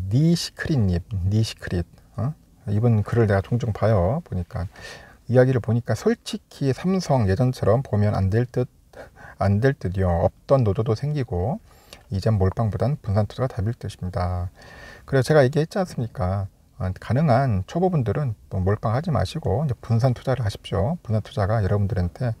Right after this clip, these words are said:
좀 도움이 되지 않겠나 생각이 들고요. 우리 신광희 님이 나한테 질의를 했네. "천만님, 고민이 돼서 그러는데요. 많은 전문가들이 분산 투자라고 하는데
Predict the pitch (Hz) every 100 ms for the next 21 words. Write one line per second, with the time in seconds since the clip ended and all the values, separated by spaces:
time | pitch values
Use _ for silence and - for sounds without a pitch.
0 | - - - 90 107 101 95 92 90 -
1 | 101 90 135 123 92 107 123 101 90 135
2 | 233 - - - - - - - - -
3 | - - 120 120 - 190 196 185 180 147
4 | 117 110 98 101 110 - - 127 123 117
5 | 156 101 107 170 - 147 139 117 113 -
6 | 107 131 143 120 101 98 113 107 95 98
7 | 147 110 92 98 123 120 110 123 131 107
8 | 92 95 143 226 _ - - - - 117
9 | 113 127 - 127 120 143 107 92 127 123